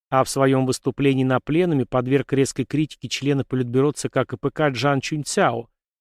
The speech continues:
которого можно было назвать главным придворным идеологом Мао Цзэдуна. После выступления Лини его окружение попыталось продолжить критику в адрес Чжана,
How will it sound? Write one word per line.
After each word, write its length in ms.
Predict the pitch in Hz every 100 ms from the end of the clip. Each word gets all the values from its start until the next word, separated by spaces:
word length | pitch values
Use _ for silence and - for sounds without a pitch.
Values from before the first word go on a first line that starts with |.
| _
которого 360 | 139 - 135
можно 280 | 131 135 113
было 160 | 123 123
назвать 460 | 123 113 131 165
главным 420 | 127 127 135 147 -
придворным 600 | 123 107 120 131 135 127
идеологом 560 | 117 120 123 135 127
Мао 320 | 131 120 113 113
Цзэдуна. 580 | 107 175 165 104 98 _ _ _ _ _ _ _ _ _ _ _
После 280 | 135 - 123
выступления 640 | 123 - 123 135 131 120
Лини 260 | 123 151 127
его 180 | 117 123
окружение 500 | - 123 113 135 120
попыталось 440 | 113 127 131 123
продолжить 600 | - 139 151 233 127 -
критику 480 | - 127 117 - 127
в 80 | 123
адрес 320 | 117 117 113
Чжана, 480 | 110 151 131 113